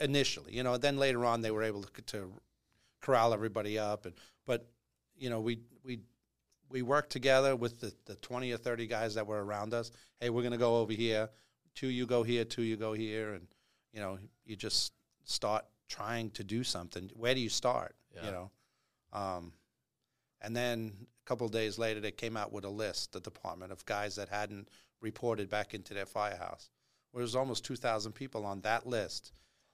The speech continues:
Speaker 1: So one of the biggest problems I had right after was my buddy Kevin, who we got, we kinda got to the same firehouse at the same time. We were probies together, and then he got promoted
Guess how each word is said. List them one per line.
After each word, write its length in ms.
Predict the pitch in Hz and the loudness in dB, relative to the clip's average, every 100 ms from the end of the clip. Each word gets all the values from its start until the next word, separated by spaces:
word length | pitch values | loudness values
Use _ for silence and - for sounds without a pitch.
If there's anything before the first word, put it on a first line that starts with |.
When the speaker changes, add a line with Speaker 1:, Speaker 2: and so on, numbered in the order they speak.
| - | -8
Speaker 1:
So 600 | - 120 117 110 95 113 _ _ _ | 2 4 4 2 -2 -12 _ _ _
one 240 | - 135 | -4 0
of 80 | 143 | 2
the 60 | 117 | 2
biggest 320 | 123 113 107 | 0 -2 -2
problems 320 | - 113 107 | 4 4 6
I 160 | 113 120 | 4 4
had 320 | 107 101 92 | 4 0 2
right 200 | 107 107 | 2 4
after 520 | 110 110 - 85 85 - _ _ _ _ _ - | 4 2 0 -10 -10 -14 _ _ _ _ _ -6
was 240 | 110 101 | -4 -4
my 140 | 104 98 | -4 -2
buddy 240 | 113 104 | -2 -2
Kevin, 440 | - 120 107 87 87 _ _ _ _ _ | 0 2 2 -2 -14 _ _ _ _ _
who 160 | 113 110 | -18 -18
we 80 | 104 | -16
got, 240 | 98 104 - | -6 -6 -6
we 100 | 113 101 | -16 -12
kinda 220 | 107 104 | -8 -6
got 260 | 101 104 - | -2 -2 -2
to 100 | 101 | -10
the 60 | |
same 240 | 95 110 107 | -6 -4 -6
firehouse 500 | - 107 101 95 90 - - _ _ _ - - | -2 -2 0 -2 -6 -14 -20 _ _ _ -20 -14
at 120 | 98 | -8
the 80 | 98 | -2
same 240 | - 104 | -2 -2
time. 260 | - 104 101 | -4 -6 -6
We 120 | 101 | -8
were 80 | 101 | -10
probies 400 | - 107 101 - | -6 -6 -6 -8
together, 440 | 95 98 98 98 | -6 -4 -4 -4
and 100 | 92 | -6
then 120 | 95 | -10
he 120 | 92 113 | -8 -4
got 220 | 113 104 | -4 -4
promoted 440 | - 107 104 98 | -6 -4 -4 -4